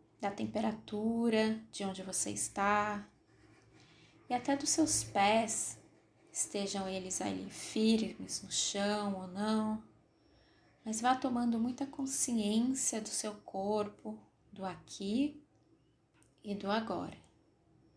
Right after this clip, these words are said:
Então, sem pressa, assim que você estiver preparada, no seu tempo,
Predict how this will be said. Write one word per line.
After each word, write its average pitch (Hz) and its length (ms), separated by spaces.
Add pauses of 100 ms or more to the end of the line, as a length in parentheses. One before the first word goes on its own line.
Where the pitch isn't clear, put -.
(340)
Então, 190 260
sem 196 260
pressa, 233 960 (1160)
assim 190 260
que 196 140
você 202 280
estiver 190 340
preparada, 220 920
no 208 100
seu 330 260
tempo, 208 500